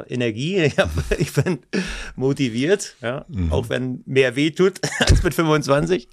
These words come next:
Speaker 1: Äh, nicht nur Radfahren, sondern ich bin, ich hab, äh, durch die Doku jetzt, die ja, die ja jetzt fast zwei Jahre gedauert hat, weil wir, ja, weil das auch so viel dauert, ja. Also die haben ja,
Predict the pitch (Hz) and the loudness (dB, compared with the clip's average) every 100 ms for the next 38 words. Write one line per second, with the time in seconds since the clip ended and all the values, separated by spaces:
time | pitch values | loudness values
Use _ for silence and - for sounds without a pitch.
0 | _ - 185 - - - - - 123 160 | _ -8 -8 -10 -16 -18 -16 -6 -2 2
1 | 175 135 - 113 107 104 107 107 135 131 | 4 2 2 0 0 -2 -4 -6 -6 -6
2 | - 120 - 120 113 110 110 - - 120 | -6 -6 -6 -4 -2 -2 -6 -10 -12 -2
3 | 139 139 127 131 156 170 160 156 135 123 | -2 0 2 4 4 4 2 0 0 2
4 | 117 - - 120 113 117 117 - 131 - | 2 -2 -6 0 2 2 -2 -4 -4 -2
5 | 113 110 107 135 139 139 143 151 143 - | 0 0 0 -2 -2 -2 -2 -4 -8 -12
6 | - 123 107 110 104 - - - _ - | -12 -10 -6 -4 -6 -10 -18 -20 _ -20
7 | - - - - 95 117 95 113 107 - | -20 -20 -20 -14 -10 -8 -8 -8 -8 -2
8 | 120 113 127 156 151 104 113 120 113 104 | -2 -2 -2 2 2 0 -4 -6 -10 -8
9 | 113 127 | -4 -4